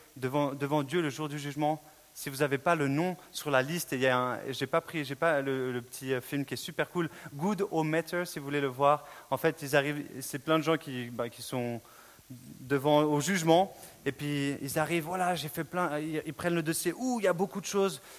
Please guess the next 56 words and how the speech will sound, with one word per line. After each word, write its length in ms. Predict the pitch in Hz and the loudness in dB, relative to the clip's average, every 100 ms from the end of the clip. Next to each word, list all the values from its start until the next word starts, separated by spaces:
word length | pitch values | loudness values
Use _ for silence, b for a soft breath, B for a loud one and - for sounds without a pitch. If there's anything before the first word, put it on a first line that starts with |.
| B - | B -4
et 140 | 131 | -4
puis 140 | 123 143 | -2 -2
il 40 | |
y 40 | |
a 40 | 147 | 0
pas 160 | 180 | 0
son, 200 | 175 - - | -2 -2 0
et 40 | |
après 260 | 139 - 170 | 0 2 0
ils 40 | |
regardent 220 | 139 160 | 4 6
la 100 | 156 | 6
liste, 360 | 151 170 - - - - - - - | 4 -2 -4 -8 -20 -20 -20 -20 -6
nanana, 680 | 143 143 143 147 151 160 160 | -2 0 0 2 2 0 0
ah 100 | 190 | 0
non, 100 | 196 | 0
il 40 | 175 | 0
y 40 | |
a 60 | 143 | 2
pas 120 | 147 | 0
ton 140 | - | 0
nom, 160 | 139 139 | -2 0
donc 180 | 131 - | -4 -2
toi 140 | 160 | -2
tu 120 | - | 0
vas 120 | 135 131 | -2 -2
ici. 220 | - - - - b b b 151 | -4 -14 -18 -20 b b b 4
Et 60 | |
après 240 | 147 - 196 | 4 6 4
on 100 | 156 | 8
voit 160 | 175 | 6
un, 180 | 165 143 | 6 4
un 60 | 147 | 4
gars 180 | 175 | 4
qui 100 | 170 | 6
arrive, 260 | 156 165 156 | 4 4 2
il 100 | 139 | 4
a 60 | 131 | 6
un 120 | 127 | 6
dossier 360 | 139 143 160 | 2 0 0
mais 140 | 143 - | 0 2
énorme, 360 | 143 147 151 135 | 4 6 6 4
donc 180 | 123 - | -2 -4
il 80 | 123 | -4
a, 80 | |
on 100 | 123 | -2
sait 180 | - 131 | -4 -6
qu'il 140 | - 117 | -2 -4
a 60 | |
fait 140 | - 110 | -2 -6
plein 360 | - 131 139 | -4 0 2
de, 220 | 127 110 - B B B B - | 2 0 -2 B B B B -16
de 80 | 104 | -16
péchés. 640 | - 127 - - 127 151 147 - - - - - - - - - - - - - - | -10 -6 -4 -4 -2 -4 -6 -20 -20 -20 -20 -20 -20 -20 -20 -20 -20 -20 -20 -20 -6
Et 60 | 139 | 6
là, 320 | 147 139 147 | 10 10 8